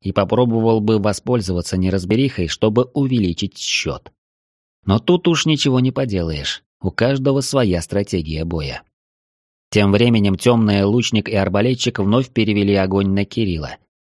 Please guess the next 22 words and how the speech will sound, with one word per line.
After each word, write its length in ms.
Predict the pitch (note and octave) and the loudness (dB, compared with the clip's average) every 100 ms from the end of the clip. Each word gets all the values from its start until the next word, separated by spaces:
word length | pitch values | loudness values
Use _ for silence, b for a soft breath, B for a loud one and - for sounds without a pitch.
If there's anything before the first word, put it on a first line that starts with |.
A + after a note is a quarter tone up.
| _ _ _ _ | _ _ _ _
А 120 | G2 | -2
смирившиеся 800 | F#2 A2 B2+ C#3 - A2+ G2 G#2+ | 2 2 2 2 2 0 2 -2
с 80 | G2 | 0
потерей 420 | G#2+ - A2 G#2 | -2 0 0 0
члена 320 | - G#2+ G#2 | 0 0 0
команды 520 | - G#2+ A2 G#2+ G2+ | 0 0 2 2 2
Лина 280 | G2 G#2+ G#2+ | 2 2 0
с 80 | G2+ | 0
Мариной 520 | G2+ G2 C3 C3+ C#3 - | 0 2 2 2 0 -2
ускорили 640 | C#3+ - A#2 B2 C3 C#3 | -4 -2 2 2 2 0
своё 440 | C3 G#2 F2+ F2 | 0 0 0 0
продвижение. 840 | - F#2 F2 G#2 D#2+ D2 C#2 B1 - _ _ _ _ _ _ _ | -2 -4 -2 -2 -2 -6 -8 -14 -18 _ _ _ _ _ _ _
Хрупкая 540 | - C3 D#3+ D3+ D#3+ | 0 2 2 2 2
девушка-танк 1000 | D3 D3+ D3 C3 - B2+ _ C3 C3 C#3 | 4 4 2 0 -2 -6 _ 0 0 -2
хорошо 540 | - - C3 C3 B2 B2 | -6 -6 -4 -2 0 0
держала 460 | G#2 A#2 G#2+ A2 | 2 2 2 2
оборону, 640 | A2 A2 G2 G2+ A#2 A#2 A2 | 0 -2 0 2 2 2 0
защищая 640 | F#2+ F#2+ G2+ - G#2 G#2 | 0 -2 -2 -2 0 0
свою 340 | G2 G2 G2 G2 | -2 -2 0 0
напарницу 680 | G2 - A2 G#2+ G2 - G2 | -2 -2 -2 -2 -4 -4 -6
с 40 | |
шестом. 600 | - G#2 - - D2 B1+ | -4 -6 -6 -6 -6 -8